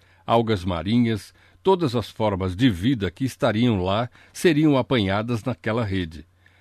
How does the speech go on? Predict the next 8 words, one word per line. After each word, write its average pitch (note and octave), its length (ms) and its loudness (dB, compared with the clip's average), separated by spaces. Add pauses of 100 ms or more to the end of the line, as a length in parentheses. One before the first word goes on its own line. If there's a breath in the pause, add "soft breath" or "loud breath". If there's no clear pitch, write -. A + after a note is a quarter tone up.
(120)
Depois E3 460 2
voltavam A#2 720 0
para G#2 220 -2
a F2 40 -2
praia G#2 500 -4 (240 soft breath)
e, F#3+ 80 -2
nesse F3 300 2
ponto, B2 500 0